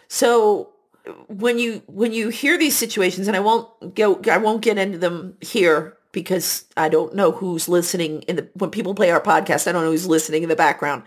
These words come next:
Um, but when you hear about these situations, a-,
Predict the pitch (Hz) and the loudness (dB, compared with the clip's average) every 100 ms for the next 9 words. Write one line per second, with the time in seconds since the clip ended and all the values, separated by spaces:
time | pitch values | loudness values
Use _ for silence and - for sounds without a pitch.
0 | - - - - - - 170 160 - - | -14 -14 -14 -18 -10 -4 -4 -6 -12 -14
1 | 185 214 226 226 233 226 294 277 233 - | -2 2 2 2 2 2 2 2 0 -2
2 | 220 214 220 294 208 185 180 - _ _ | -2 0 0 0 -4 -4 -10 -14 _ _
3 | _ _ _ _ _ _ _ 170 | _ _ _ _ _ _ _ -6